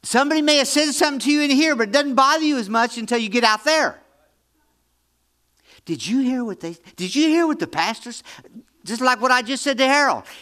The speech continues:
The enemy will take that when he goes out the door. "Pastor must not like me. He brought me up."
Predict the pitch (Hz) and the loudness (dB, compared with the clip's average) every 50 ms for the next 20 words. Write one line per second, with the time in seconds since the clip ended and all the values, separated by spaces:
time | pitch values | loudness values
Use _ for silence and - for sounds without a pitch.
0 | - _ _ _ _ _ _ _ _ - - 156 220 262 285 294 277 285 277 262 | -20 _ _ _ _ _ _ _ _ -8 -2 0 2 2 2 2 2 2 2 2
1 | 233 196 - - 277 277 262 - 277 240 185 175 202 196 - - - - _ _ | 0 0 0 0 0 0 -2 0 0 2 2 2 2 0 -4 -12 -20 -20 _ _
2 | 180 185 196 175 202 220 202 254 247 247 240 226 302 269 277 - - - _ - | -6 -4 -4 -2 -2 0 0 2 0 0 0 0 0 0 0 -2 -8 -20 _ -20
3 | - - - 208 254 294 - - 392 359 359 349 381 - 339 330 302 294 302 320 | -14 -6 -2 0 0 0 -2 -4 -4 -4 -2 -2 -2 0 0 0 2 4 4 4
4 | 339 349 311 339 330 294 254 254 277 240 277 285 269 269 262 294 302 302 311 320 | 4 2 -2 -4 -2 -2 0 0 0 0 0 0 0 0 -2 0 0 2 2 2
5 | 339 339 277 - - _ | 2 0 -2 -4 -8 _